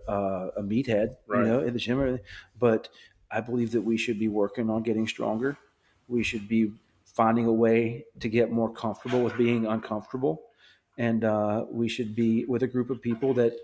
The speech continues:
Speaker 1: that make us physically, mentally, and spiritually stronger together. And we contribute to that group, you know?
Speaker 2: Man, that is so cool. I, I, um, you have to, how do you spell that for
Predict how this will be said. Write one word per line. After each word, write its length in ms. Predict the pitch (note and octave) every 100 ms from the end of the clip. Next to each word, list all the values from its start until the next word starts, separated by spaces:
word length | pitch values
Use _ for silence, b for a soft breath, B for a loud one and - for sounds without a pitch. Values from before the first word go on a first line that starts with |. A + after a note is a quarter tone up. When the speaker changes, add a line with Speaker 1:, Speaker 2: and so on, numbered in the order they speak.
| -
Speaker 1:
that 180 | A#2+ A2+
make 200 | C3+ -
us 140 | D3
physically, 480 | - B2 G#2+ - A#2
mentally, 400 | G#2+ A2+ A#2+ A2
and 80 | G#2
spiritually 460 | - A2 G2+ G#2+ G2+
stronger 340 | A2+ G2+ G#2
together. 420 | A#2 C3 - B2+ _ _ b b b
And 100 | A2+
we 80 | A#2+
contribute 500 | A#2+ B2 E3+ F3 A#2+
to 80 | A2+
that 200 | G#2 G2+
group, 220 | A2+ G2+ _ _ _
you 100 | G#2
know? 120 | C3 - _ _ -
Speaker 2:
Man, 240 | G#2 G2+
that 120 | G#2+ A2+
is 180 | G#2+ -
so 360 | - A#2 G#2+ F#2+
cool. 180 | G#2+ G2+
I, 200 | G2 G2+ - G#2
I, 180 | G2 G2 F#2+
um, 200 | F#2 F#2 - _ _ _ _ _ _ _ _ -
you 60 | G#2+
have 160 | F#2
to, 260 | F#2+ F#2 F#2 _ _
how 80 | -
do 60 |
you 40 | B2
spell 300 | - A2+ G2
that 220 | F2 E2
for 220 | G2+ F#2+